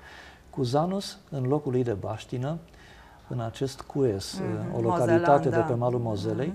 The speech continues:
Speaker 2: Mhm.
Speaker 1: există o fundație care funcționează din timpurile lui. A scris cu mâna lui, am văzut acest lucru în vitrină, într-un facsimil, firește,
Speaker 2: Mhm.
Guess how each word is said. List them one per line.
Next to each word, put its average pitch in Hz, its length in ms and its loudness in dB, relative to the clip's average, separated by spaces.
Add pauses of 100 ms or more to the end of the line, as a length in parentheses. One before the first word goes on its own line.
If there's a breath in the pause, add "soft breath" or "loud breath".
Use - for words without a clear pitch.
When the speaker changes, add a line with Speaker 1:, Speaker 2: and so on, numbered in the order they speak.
Speaker 2:
Mhm. 165 800 -6
Speaker 1:
există 156 340 0
o 180 40 6
fundație 131 580 0
care 160 180 0
funcționează 143 560 -2
din 135 180 -4
timpurile 123 540 -6
lui. 95 140 -10 (760 loud breath)
A 139 120 0
scris 190 320 -4
cu - 120 -4
mâna 170 260 2
lui, 123 380 0
am 135 160 -2
văzut 123 480 -2
acest 131 340 -2
lucru 131 320 -2
în 147 100 0
vitrină, 123 640 -2
într-un 104 240 -8
facsimil, 113 480 -4
firește, 180 480 -6
Speaker 2:
Mhm. 196 200 -6